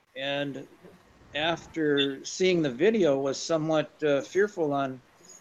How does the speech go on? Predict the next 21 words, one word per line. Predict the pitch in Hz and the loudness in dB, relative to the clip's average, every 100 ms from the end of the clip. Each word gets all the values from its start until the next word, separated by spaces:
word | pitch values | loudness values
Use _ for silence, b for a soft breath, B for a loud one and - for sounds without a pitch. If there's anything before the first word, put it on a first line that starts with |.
| - | -4
buying | 160 180 147 | 2 2 2
because | 139 160 - | 0 -2 2
you | 185 | 2
can | 185 135 | 2 2
buy | 151 175 | 4 4
the | 160 131 | 4 2
hundred | 151 160 151 - | 0 2 0 -2
set | - 180 165 - | -4 -2 -2 -4
for, | - 143 143 143 139 131 _ _ _ _ _ - - - - - - | -14 -6 -2 0 -2 -6 _ _ _ _ _ -20 -20 -20 -20 -20 -12
uh, | 139 139 139 139 135 139 135 - 139 | -8 -6 -6 -6 -8 -12 -18 -16 -8
and | 131 | 0
that | 185 | 2
was | 220 139 | 2 2
a | 127 | -2
hundred, | - 202 202 143 | 0 6 6 6
uh, | 139 127 - | 4 -2 -2
with | 147 147 | -6 -2
the | 151 131 120 165 | 0 -2 -4 -10
roller, | 139 151 175 185 175 160 - - _ _ _ _ - - | 2 6 6 6 2 -2 -14 -20 _ _ _ _ -20 -14
roller | 127 156 180 | -6 -2 -2
cages | 175 185 185 190 196 196 - | -2 0 0 0 -4 -4 -16